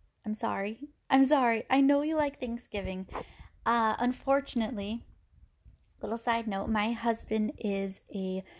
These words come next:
Detroit Lions fan. He's from Michigan, so he loves Thanksgiving, and he obviously st-, also loves food. So all that rolled into one, he really likes Thanksgiving.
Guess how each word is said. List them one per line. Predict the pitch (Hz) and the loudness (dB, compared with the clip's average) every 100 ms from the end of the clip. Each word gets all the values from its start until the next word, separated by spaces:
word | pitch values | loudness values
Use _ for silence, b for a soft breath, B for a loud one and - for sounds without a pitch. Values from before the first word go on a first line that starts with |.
| B B B - | B B B -6
Detroit | 202 - 202 202 | -6 -2 0 0
Lions | 208 202 202 202 - | -2 -4 -4 -6 -6
fan. | - 247 247 247 | -2 0 0 0
He's | 233 214 | 0 -4
from | - 202 | -6 -4
Michigan, | 202 - 196 196 190 196 | -4 -6 -4 -2 -2 -6
so | - - 240 226 226 220 B B B | -6 0 2 2 2 -2 B B B
he | - 262 269 269 269 | -10 -4 -2 -2 -2
loves | 247 214 208 202 220 | -4 -2 0 0 -4
Thanksgiving, | - 196 190 - 185 - - - _ _ - | -6 -6 -6 -6 -8 -8 -14 -16 _ _ -4
and | 208 196 180 180 - | -2 0 -2 -4 -8
he | - 202 | -6 -4
obviously | 185 214 - 214 208 | -4 -6 -6 -6 -6
st-, | - - - | -8 -10 -4
also | 214 - 226 | -4 0 2
loves | 220 214 - | 2 2 -2
food. | - 196 180 185 B B B B B B B | -2 0 0 -4 B B B B B B B
So | - 277 247 - | 2 4 4 0
all | 240 262 | 0 2
that | 262 233 | 0 0
rolled | 247 240 | 0 0
into | 233 254 | -2 -2
one, | 214 190 208 | -4 -4 -2
he | 277 | -2
really | 311 285 | 0 0
likes | 254 220 - | 0 -2 -6
Thanksgiving. | 180 175 - - - | -8 -8 -8 -8 -10